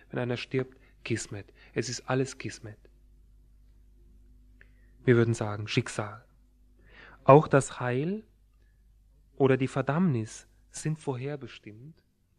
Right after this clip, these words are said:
Die Moslems glauben also an eine doppelte Vorherbestimmung, an eine doppelte Prädestination. Über jedem Menschen steht schon vor seiner Geburt fest, ob er mal im Himmel oder in der Hölle ist. Er kann gar nichts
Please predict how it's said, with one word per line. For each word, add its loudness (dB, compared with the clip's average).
Die -8
Moslems -8
glauben -6
also -10
an -10
eine -12
doppelte -6
Vorherbestimmung, -8
an -14
eine -14
doppelte -8
Prädestination. -8
Über 0
jedem 4
Menschen -2
steht -2
schon -2
vor 6
seiner -4
Geburt -4
fest, -10
ob -8
er 0
mal -8
im -10
Himmel -4
oder -2
in -8
der -8
Hölle -6
ist. -12
Er -12
kann -8
gar -2
nichts -10